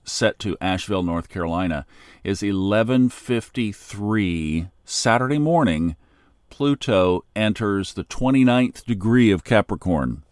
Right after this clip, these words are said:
That's that magical degree where a planet is considered by most astrologers to be complete with the previous sign and very much engaged with the next sign. It's like it's moved on.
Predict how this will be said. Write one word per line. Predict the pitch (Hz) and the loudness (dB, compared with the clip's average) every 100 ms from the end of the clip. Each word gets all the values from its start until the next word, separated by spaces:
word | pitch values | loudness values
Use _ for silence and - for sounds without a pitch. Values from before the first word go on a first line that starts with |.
| _ | _
That's | - 104 - | -6 -6 2
that | 104 95 | 4 4
magical | 87 92 104 110 117 104 110 98 | 4 4 6 6 2 0 0 0
degree | 85 90 98 110 110 104 | 0 -2 0 4 6 6
where | 98 104 95 92 92 90 - | 4 4 6 6 4 2 0
a | 87 | -6
planet | - - 123 127 117 - | -4 2 4 6 4 0
is | 95 | -4
considered | - 87 - 131 117 95 | -4 -4 -2 0 0 0
by | 87 | 0
most | 87 127 131 101 | 2 2 2 -4
astrologers | - 120 110 107 85 90 - | -2 4 4 4 2 -2 -4
to | 92 | -6
be | 101 90 | -6 -6
complete | - 85 - - 143 147 - - - | -10 -12 -12 -2 2 2 0 -12 -6
with | 98 - | -6 -6
the | 92 | -10
previous | - 120 101 92 90 - - | -4 -2 -2 -2 -4 -8 -12
sign | - 120 107 80 73 78 - _ _ _ _ _ _ | -4 2 4 4 2 -2 -4 _ _ _ _ _ _
and | 98 101 | -2 0
very | 82 113 120 | 4 4 6
much | 110 110 - | 4 2 0
engaged | 98 90 98 87 82 - | -2 0 0 0 -2 -8
with | - 92 - | -6 -6 -4
the | 95 | -2
next | 95 85 - | -2 -4 -10
sign. | - 110 92 73 62 57 - | -6 0 2 0 -2 -8 -8
It's | 82 - | -10 -2
like | 101 92 | 0 0
it's | 95 - | -2 -4
moved | 92 120 123 98 | 0 4 4 4
on. | 107 98 71 62 60 | 2 2 0 -4 -10